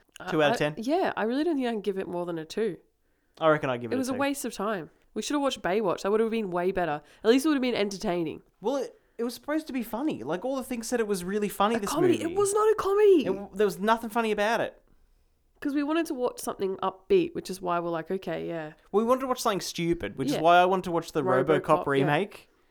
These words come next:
Speaker 2: 'cause it looks so dumb.
Speaker 1: Yeah. The trailer makes it look awful.
Speaker 2: <laughs> Yeah.
Speaker 1: Um, but yeah, that's a bit of a mix of movies there. Were those the only ones we had to talk about?
Speaker 2: I think so.
Speaker 1: Sweet.
Speaker 2: So the only other movie we've got going at the moment that we still haven't watched,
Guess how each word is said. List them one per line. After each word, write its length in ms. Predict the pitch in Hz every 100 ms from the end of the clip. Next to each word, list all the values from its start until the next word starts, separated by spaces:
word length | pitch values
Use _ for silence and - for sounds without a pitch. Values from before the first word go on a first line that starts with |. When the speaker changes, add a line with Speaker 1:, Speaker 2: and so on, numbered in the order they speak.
| _ -
Speaker 2:
'cause 140 | 175
it 60 | 190
looks 220 | 190 196
so 540 | - 165 160 156 151 151 127 - -
dumb. 440 | 135 127 113 95
Speaker 1:
Yeah. 180 | 98 165 - _ _ _ _ _
The 60 | 196
trailer 280 | - 247 247
makes 220 | 196 190
it 100 | -
look 140 | 170
awful. 460 | - 180 - - - _
Speaker 2:
<laughs> 120 | -
Yeah. 140 | 165 185
Speaker 1:
Um, 260 | - 165 - _ _
but 100 | -
yeah, 100 | 320 196
that's 200 | 208 -
a 40 |
bit 120 | 190
of 80 | 196
a 60 | 185
mix 320 | 196 202 -
of 80 | 180
movies 360 | 185 208 185
there. 240 | - 160 196 _ -
Were 120 | 220
those 180 | 254 247
the 80 | 233
only 120 | 220
ones 180 | 214 214
we 80 | 214
had 160 | 185
to 60 | -
talk 180 | 185 196
about? 260 | 233 359 - _ _ -
Speaker 2:
I 40 |
think 160 | 147 269
so. 280 | 131 131 247 _ _ _ _ _ _
Speaker 1:
Sweet. 420 | - - 247 285 _ _ _ _
Speaker 2:
So 160 | -
the 120 | 156 165
only 220 | 180 196
other 140 | 185 165
movie 200 | 160 151
we've 180 | 143 135
got 580 | 143 - - 139 127
going 340 | - 139 143 143
at 120 | 120
the 40 |
moment 300 | 131 131 123
that 80 | 120
we 120 | 123
still 280 | 123 - 135
haven't 300 | 131 127 127
watched, 560 | 113 127 - - -